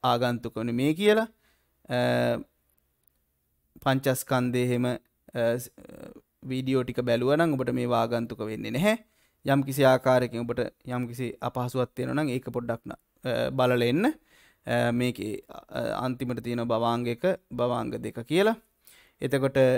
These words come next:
ඊට මෙහා පැත්තෙන්, අ, මෙතන තිබොත්තපන තියෙනවා. අනිත් විපාක ස්වභාවය ටික තියෙනවා. මම ඒව ලොකුවට විස්තර කරන්න යන්නේ නැහැ. එතකොට මෙන්න මෙතනදී මේ විදිහට අපි හිතමු,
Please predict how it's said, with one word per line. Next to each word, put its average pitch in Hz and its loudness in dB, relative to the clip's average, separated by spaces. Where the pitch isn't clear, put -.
ඊට - -8
මෙහා 127 0
පැත්තෙන්, 143 0
අ, 131 -2
මෙතන 120 -6
තිබොත්තපන 120 -4
තියෙනවා. 165 -2
අනිත් 123 -8
විපාක 120 0
ස්වභාවය 117 -4
ටික 123 -8
තියෙනවා. 131 -4
මම 120 -6
ඒව 233 -8
ලොකුවට - -10
විස්තර 113 -8
කරන්න 117 -6
යන්නේ 120 -6
නැහැ. 170 4
එතකොට 208 4
මෙන්න 165 4
මෙතනදී 180 6
මේ 151 4
විදිහට 226 2
අපි 180 6
හිතමු, 208 0